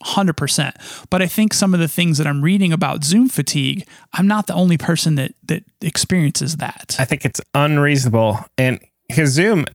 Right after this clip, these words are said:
Speaker 2: Zoom, I, uh, I think we have to deliberately both join the meeting. Same with Hangouts. It's, it, you can call somebody, but it's kinda, like, not the norm. But on Teams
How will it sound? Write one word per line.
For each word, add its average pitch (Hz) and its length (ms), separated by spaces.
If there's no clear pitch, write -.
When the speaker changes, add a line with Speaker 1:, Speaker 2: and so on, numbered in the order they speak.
Speaker 2:
Zoom, 175 360
I, 135 400
uh, 120 300
I 143 60
think - 220
we 190 80
have 156 100
to 156 100
deliberately 120 540
both 120 240
join 120 260
the 123 80
meeting. 113 520
Same 123 320
with 120 120
Hangouts. 110 580
It's, 127 200
it, 135 180
you 151 140
can 151 420
call 131 360
somebody, 143 680
but 135 140
it's 135 240
kinda, 143 200
like, 127 220
not 110 320
the 143 80
norm. 143 240
But 135 120
on 113 180
Teams 127 840